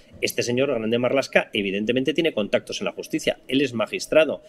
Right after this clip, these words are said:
¿Alguien se puede imaginar que él no ha contribuido en determinados contactos? O sea, yo estoy convencido de que sí.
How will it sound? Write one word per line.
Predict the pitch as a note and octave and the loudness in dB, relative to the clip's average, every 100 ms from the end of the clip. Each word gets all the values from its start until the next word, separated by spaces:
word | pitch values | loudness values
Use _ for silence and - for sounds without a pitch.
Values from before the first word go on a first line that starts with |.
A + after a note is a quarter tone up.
| - - | -16 -2
¿Alguien | G#2+ B2+ | 0 2
se | B2+ | 0
puede | A2 B2 | 0 0
imaginar | B2 A#2+ - G#2+ C#3+ | 0 -2 -2 0 0
que | - | 0
él | A#2 B2 | -2 2
no | B2 | 0
ha | A#2 | 0
contribuido | A2 G2+ G2+ G2 D#3 G2 | -4 -4 -4 0 0 0
en | F#2 | -4
determinados | G#2 G#2+ G#2 A2 A#2 - | -4 -4 -4 -2 -2 -4
contactos? | G#2 G#2 E3 - G#3 - - - | -2 0 0 0 -2 -6 -20 -6
O | |
sea, | - | -4
yo | - F#2+ | -2 -2
estoy | - | -2
convencido | B2+ A2+ G2+ G2+ | 0 -2 -2 -2
de | |
que | F2+ | 0
sí. | - C#3+ - | 0 0 -2